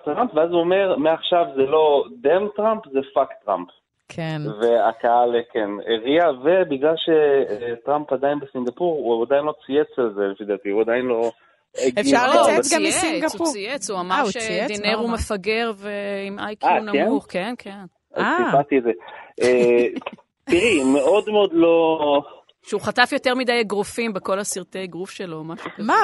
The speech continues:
Speaker 2: באמת?
Speaker 3: כן.
Speaker 2: אוי, אוי, אוי. טוב.
Speaker 3: טוב, מה
Speaker 1: אז
Speaker 3: רצית, שהוא
Speaker 1: לא
Speaker 3: ישתוק
Speaker 1: ידעתי,
Speaker 3: את זה?
Speaker 1: אבל, אה, באמת, אני ראיתי את הטקס באיחור, אבל ב-, באמת, ההיילייט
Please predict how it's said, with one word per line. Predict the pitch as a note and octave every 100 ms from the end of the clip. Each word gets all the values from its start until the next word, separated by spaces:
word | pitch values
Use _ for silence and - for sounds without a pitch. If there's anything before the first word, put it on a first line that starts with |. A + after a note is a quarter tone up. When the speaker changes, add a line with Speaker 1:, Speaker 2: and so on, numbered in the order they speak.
| G3+
Speaker 2:
באמת? | F3 D#3+ F3 E4 C5
Speaker 3:
כן. | D#4+ D4+ A3 F3
Speaker 2:
אוי, | G#3 D3+
אוי, | C#3+ - E3
אוי. | A#3 D3+ D3+ E3 _ _ _ _ _
טוב. | - F#3+
Speaker 3:
טוב, | G#3+ E3 A2+
מה | A2+
Speaker 1:
אז |
Speaker 3:
רצית, | A#3 G3
שהוא | - F3
Speaker 1:
לא |
Speaker 3:
ישתוק | C4+ F#3+ G3+
Speaker 1:
ידעתי, | F4+
Speaker 3:
את |
זה? | D3+ B3
Speaker 1:
אבל, | - - - _ _ _ _ A2
אה, | C3 A#2+ A#2+
באמת, | B2 D#3+ F3+
אני | F3+ C#3
ראיתי | D3 D3
את | C3+ B2+
הטקס | C3+ C#3+ C3
באיחור, | A#2+ A#2 - F3 E3+
אבל | C3
ב-, | G#2+ G#2 A#2
באמת, | A#2 C3 B2+
ההיילייט | A2+ A2 - C#3 C#3 C3